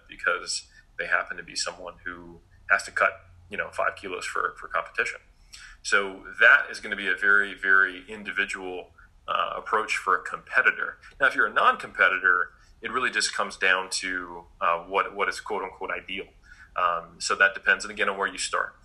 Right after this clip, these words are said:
You know, if you're someone who is, um, you, you started lifting at the same time as you're also going on a, a weight loss journey,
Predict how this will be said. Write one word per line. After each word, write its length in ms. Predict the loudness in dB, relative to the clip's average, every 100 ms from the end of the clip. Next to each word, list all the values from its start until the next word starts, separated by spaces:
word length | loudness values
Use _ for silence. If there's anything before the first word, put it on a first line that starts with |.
| -20 -20 -20 -10
You 100 | -4
know, 140 | -4
if 160 | -4 -2
you're 160 | 0 2
someone 460 | 0 0 0 -2 -4
who 200 | -6 -4
is, 360 | -4 -4 -6 -8 -20 -20 -6
um, 460 | -2 0 -2 -6 -20 -20 -20 -16
you, 80 | -14 -6
you 80 | -2
started 400 | 4 4 4 0
lifting 320 | 0 -2 -2
at 80 | -2
the 80 |
same 280 | -2 -2 0
time 260 | 4 4 4
as 100 | 0
you're 160 | 0
also 240 | -2 -4 -8
going 280 | -6 -6 -6
on 200 | -8 -8
a, 520 | -10 -14 -20 -14 -6
a 40 |
weight 180 | -4 -2
loss 240 | -2 -2
journey, 280 | -2 -2 -2